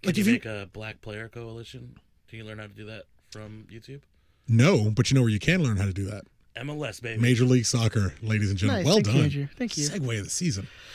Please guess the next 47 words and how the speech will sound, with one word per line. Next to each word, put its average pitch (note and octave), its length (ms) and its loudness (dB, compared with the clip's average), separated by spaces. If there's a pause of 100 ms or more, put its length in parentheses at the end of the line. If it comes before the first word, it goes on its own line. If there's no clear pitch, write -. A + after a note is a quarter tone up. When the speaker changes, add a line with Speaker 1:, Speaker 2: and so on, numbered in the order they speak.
(220)
Speaker 3:
So, - 160 -2
yes, A#3 340 2
uh, G#3 280 2
if G#3+ 120 -4
you A#3+ 140 2
have G#3 300 0
been G3 180 0
paying G3 160 4
attention F#3 640 -2 (300)
to F3 640 0
M F#3+ 120 2
L F3+ 120 2
S F3+ 240 0
and, E3+ 160 -2
and E3+ 200 -2
things F3 180 -4
have F3 100 -2
been E3+ 100 -2
going F3 240 0
on, F3 360 0 (100)
Speaker 2:
Put - 140 -6
your - 60 -6
fucking D3+ 260 0
mask B2+ 300 0
on. G2 200 -6 (260)
Speaker 3:
put - 160 -4
your A#3 80 -2
mask G3 300 0
on. F3 260 -2 (1000)
Also, G#3+ 380 2
the G3 260 -2
Black F#3+ 280 0
Players G3+ 340 0
Coalition F#3 540 -2
of E3 100 -6
M F3 140 -4
L F3 80 -2
S E3 180 -6
launched F3 480 -4 (460)
on E3+ 200 -2
Juneteenth. F3+ 720 -2
Speaker 2:
Out G#2 140 -10
here A2+ 140 -2
like G2+ 160 -8
Future. A#2+ 400 -8 (1120)
Mask D3 320 -12
on. - 80 -20